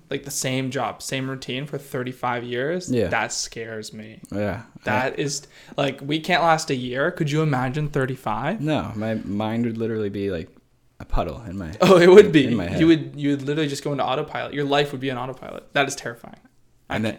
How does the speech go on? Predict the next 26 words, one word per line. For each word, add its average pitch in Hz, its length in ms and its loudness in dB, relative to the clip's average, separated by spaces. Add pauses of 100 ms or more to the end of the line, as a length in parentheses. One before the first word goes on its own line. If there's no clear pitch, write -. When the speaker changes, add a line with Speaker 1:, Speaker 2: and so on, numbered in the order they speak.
(120)
Speaker 1:
can't. 107 100 -2
Speaker 2:
yeah. 104 300 -4 (340)
And 110 200 -8
it, - 280 -16 (420)
oh, 104 300 -4 (320)
but 127 100 -2
I 131 60 4
was 135 100 2
talking 139 340 2
to 110 300 -2 (240)
our 107 120 -4
friend 104 260 -4
Tanner 98 400 -2 (100)
the 110 120 0
other 101 120 2
day. 92 280 -2 (160)
Speaker 1:
Yeah. - 180 -4 (140)
Speaker 2:
And 107 160 -8
we 113 80 -4
were 117 60 -4
talking, 127 440 -6 (320)
we 117 80 0
were 127 60 0
talking 151 260 2
about, 139 380 4
um, 98 460 -2